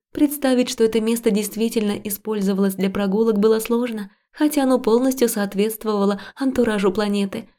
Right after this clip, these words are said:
Основное освещение обеспечивали дроны. Готова была спорить, что в них были встроены стационарные камеры, серые дорожки из квадратной плитки, коротко стриженная трава,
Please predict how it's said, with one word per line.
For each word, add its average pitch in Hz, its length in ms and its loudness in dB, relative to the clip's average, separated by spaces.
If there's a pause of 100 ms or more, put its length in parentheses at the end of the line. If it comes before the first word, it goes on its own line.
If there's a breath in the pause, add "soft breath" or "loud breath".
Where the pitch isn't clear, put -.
(120 soft breath)
Основное 247 560 2
освещение 226 600 -2
обеспечивали 202 640 -2
дроны. 202 440 -2 (260 soft breath)
Готова 294 400 0
была 226 220 2
спорить, 233 500 -4 (180 loud breath)
что - 220 -2
в 285 60 -2
них 294 200 4
были 233 200 2
встроены 240 500 0
стационарные 214 720 -4
камеры, 214 460 -6 (240 soft breath)
серые 294 340 2
дорожки 214 500 0
из 196 80 -4
квадратной 196 500 0
плитки, 196 460 -8 (180 soft breath)
коротко 254 480 0
стриженная 214 520 -2
трава, 202 420 -4